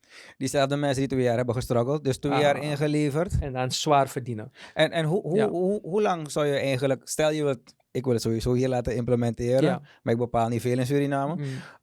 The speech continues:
Speaker 1: Ehm, hoe lang denken die mensen werkelijk tijd moeten hebben? Want tien jaar gaat te lang duren.
Speaker 2: Ja, kijk, ik vind het moeilijk om daar iets zinnigs over te zeggen, want onze omstandigheden zijn anders, hè.
Speaker 1: Mhm.
Speaker 2: Kijk, je moet ook naar je bos kijken. Bijvoorbeeld in,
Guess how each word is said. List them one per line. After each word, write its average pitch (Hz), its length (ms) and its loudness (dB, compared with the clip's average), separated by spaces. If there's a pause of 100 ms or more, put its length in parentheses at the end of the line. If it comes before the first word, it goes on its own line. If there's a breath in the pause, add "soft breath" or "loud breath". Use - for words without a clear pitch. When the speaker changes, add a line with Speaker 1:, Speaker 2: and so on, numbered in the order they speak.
(120)
Speaker 1:
Ehm, 156 640 0
hoe 151 300 -2
lang 190 260 0
denken 151 240 2
die 143 100 0
mensen 135 300 0
werkelijk 123 360 0
tijd 120 200 0
moeten 113 200 -2
hebben? 107 180 2
Want 117 140 0
tien 185 140 -2
jaar 131 180 0
gaat 110 140 -6
te - 80 0
lang 160 200 2
duren. 104 360 -2
Speaker 2:
Ja, 202 240 4
kijk, - 640 -4
ik 185 160 -4
vind 180 140 2
het 165 80 -2
moeilijk 165 280 2
om 180 120 2
daar 160 180 4
iets 151 160 -6
zinnigs 131 260 0
over 131 180 -2
te 131 100 -8
zeggen, 127 300 -6
want 143 160 0
onze 156 480 2
omstandigheden 143 640 2
zijn - 180 -4
anders, 117 380 0
hè. 117 120 -2
Speaker 1:
Mhm. 127 280 -4
Speaker 2:
Kijk, 131 180 0
je 147 80 -2
moet 143 140 0
ook 151 100 -2
naar 165 100 0
je 151 100 4
bos 123 240 -2
kijken. 127 340 -8
Bijvoorbeeld 135 520 0
in, 127 340 -6